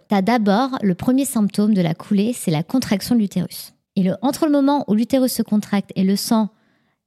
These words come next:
est extériorisé à la vulve, en fait, est descendu tout en bas, il se passe entre une demi-heure, voire trois quarts d'heure.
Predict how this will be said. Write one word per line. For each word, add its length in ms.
est 220
extériorisé 800
à 80
la 140
vulve, 340
en 100
fait, 200
est 40
descendu 360
tout 220
en 80
bas, 180
il 80
se 100
passe 220
entre 320
une 140
demi-heure, 380
voire 220
trois 240
quarts 180
d'heure. 180